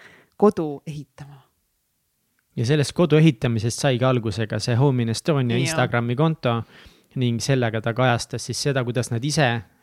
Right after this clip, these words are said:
Speaker 2: seda, kuidas tema ise seda kõike siis kujundas ja, ja disainis ja sealt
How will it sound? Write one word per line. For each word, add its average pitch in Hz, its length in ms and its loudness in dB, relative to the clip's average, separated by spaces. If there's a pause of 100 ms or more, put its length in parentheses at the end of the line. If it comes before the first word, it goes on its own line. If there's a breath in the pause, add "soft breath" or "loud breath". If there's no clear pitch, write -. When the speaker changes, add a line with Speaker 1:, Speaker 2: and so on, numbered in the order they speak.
Speaker 2:
seda, 123 300 -14
kuidas - 240 -4
tema 175 320 6
ise 123 220 0
seda 110 180 -4
kõike 135 240 -2
siis - 180 -6
kujundas 117 680 2
ja, 123 300 -2
ja 120 160 -4
disainis 127 560 0
ja 120 60 -2
sealt - 420 2